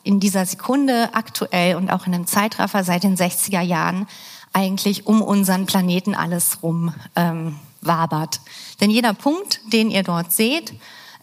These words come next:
ähm, ist tatsächlich entweder ein Satellit oder ein Stück Weltraumschrott.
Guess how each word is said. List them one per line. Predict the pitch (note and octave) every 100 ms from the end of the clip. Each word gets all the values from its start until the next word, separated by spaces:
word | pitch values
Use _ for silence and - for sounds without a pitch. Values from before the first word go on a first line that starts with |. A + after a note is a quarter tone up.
| G#3+
ähm, | G#3+ G#3+ G#3+ G#3+ A3
ist | A3 A#3+ -
tatsächlich | A#3 - G#3 A3 G#3+ - F#3 - -
entweder | F3+ F#3+ G3
ein | F3+
Satellit | F#3 E3+ F#3+ G3+ C4 - - - - -
oder | G3+ G3+
ein | F3+
Stück | F#3+ - F3+ - - _ _ _
Weltraumschrott. | E3 F3+ E3 E3 - - D3+